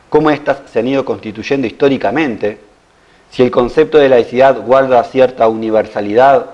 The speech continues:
o puede ser entendido de múltiples formas a lo largo del mundo. La laicidad, vamos a empezar a, a precisar un poco estas cuestiones,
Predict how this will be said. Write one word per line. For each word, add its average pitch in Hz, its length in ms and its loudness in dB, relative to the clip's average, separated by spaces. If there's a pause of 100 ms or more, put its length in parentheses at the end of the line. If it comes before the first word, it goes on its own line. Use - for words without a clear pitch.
(340)
o 113 80 0
puede 135 320 0
ser 131 220 -4
entendido 120 440 0
de 123 60 4
múltiples 110 420 -6
formas 127 500 0
a 98 60 -8
lo 101 100 -6
largo 113 240 2
del 101 120 0
mundo. 117 400 -2 (1300)
La 117 80 4
laicidad, 151 680 2 (240)
vamos 101 260 -6
a 110 40 -10
empezar 104 320 -6
a, 104 200 0
a 95 80 -10
precisar 95 400 -6
un 113 100 -8
poco 120 180 -4
estas 117 200 -10
cuestiones, 147 540 -4